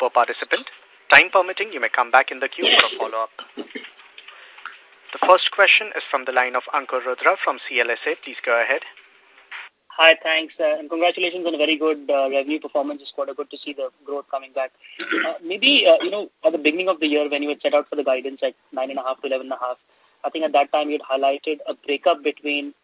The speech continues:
Speaker 2: what you thought would have been organic growth and, uh, inorganic growth. Uh, could you maybe elaborate where is, based on your new target, where is the breakup of organic and inorganic? How has it progressed over the, you know, from the beginning of the year to now?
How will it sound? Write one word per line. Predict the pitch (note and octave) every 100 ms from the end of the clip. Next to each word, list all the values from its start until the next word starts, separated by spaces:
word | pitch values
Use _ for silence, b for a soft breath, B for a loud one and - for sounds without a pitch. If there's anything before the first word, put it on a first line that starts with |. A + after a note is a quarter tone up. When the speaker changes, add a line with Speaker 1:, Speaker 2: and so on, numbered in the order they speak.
| -
Speaker 2:
what | D3
you | D#3+ D#3
thought | E3 D3
would | D3
have | C3+
been | C#3+ C#3+
organic | C3+ C3 C3 C#3+ C3
growth | C#3 C#3 C#3+
and, | C3 C3 C3
uh, | B2+ B2+ B2+ - C#3+
inorganic | D3+ C#3+ C#3+ C#3+ C3
growth. | D3 C3 b b b b - -
Uh, | D3+ -
could | F#3
you | G#3+ A3+
maybe | F3+ F3+ F#3
elaborate | D3 D3 D3+ D#3 - -
where | D3 D#3+ D#3+ -
is, | E3 D3 C3 D3+
based | D3+ E3
on | D#3
your |
new | D3 D#3+
target, | D#3 C3+ C3+ C3 -
where | C#3+ D3+
is |
the | D3
breakup | C#3 C3+ C#3+ -
of | C#3
organic | C3+ C3 C#3 C#3
and | C#3+
inorganic? | C3+ C3 B2+ C3+ _ _ _ _
How | D#3 F3
has | D#3+ D#3
it | E3+
progressed | D3+ C3 C#3+ - -
over | D3 C#3+
the, | C#3+ C#3+ C#3 -
you | C#3+
know, | C#3
from | D3
the | C#3+
beginning | C#3 D#3
of | D3+
the | C#3
year | C#3 C#3
to | C3+
now? | C3+ C3